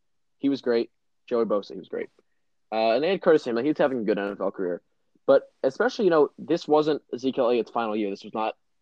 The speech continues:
uh, or this was Joey Bosa's final year. So Joey Bosa was a huge, uh, star on his team.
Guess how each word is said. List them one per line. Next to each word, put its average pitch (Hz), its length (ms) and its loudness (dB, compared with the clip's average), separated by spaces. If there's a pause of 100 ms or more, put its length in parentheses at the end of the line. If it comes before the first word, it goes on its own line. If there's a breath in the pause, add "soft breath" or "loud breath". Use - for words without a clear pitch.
(140)
uh, 104 200 -2
or 120 80 2
this 123 180 -2
was 151 180 4
Joey 107 200 2
Bosa's 95 320 -2
final 90 200 -8
year. 85 100 -8
So 98 100 -8
Joey 123 180 4
Bosa 117 300 2
was 95 180 -4
a - 60 -10
huge, 98 460 -4 (600)
uh, 95 300 2
star 107 260 -2
on 104 60 0
his 98 100 -4
team. 98 320 -4